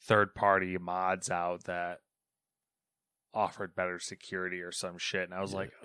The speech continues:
Speaker 2: but if,
Speaker 1: "What?"
Speaker 2: even if,
Speaker 1: <laughs> Like
Speaker 2: even if that was the case, why didn't you then make that part of your base game? Like, why? It
Speaker 1: Yeah.
Speaker 2: doesn't make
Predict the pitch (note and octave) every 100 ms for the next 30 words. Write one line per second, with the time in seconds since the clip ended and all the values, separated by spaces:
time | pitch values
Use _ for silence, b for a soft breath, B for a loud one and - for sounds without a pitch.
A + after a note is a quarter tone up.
0 | G2+ A#2 F3+ B3+ D#4+ F#4 G4 G#2+ G#2+ G#3
1 | - F3+ F3+ A2 G#2+ F#2 G2 F#2 E2+ E2+
2 | F#2+ F2 - F2 F2 E2+ E2+ E2+ E2+ E2
3 | - D2+ - F2 D#2+ D#2+ E2+ E2 - D#2+
4 | D#2 C2+ - D3 E3+ E3+ C3 G#2 F2 E2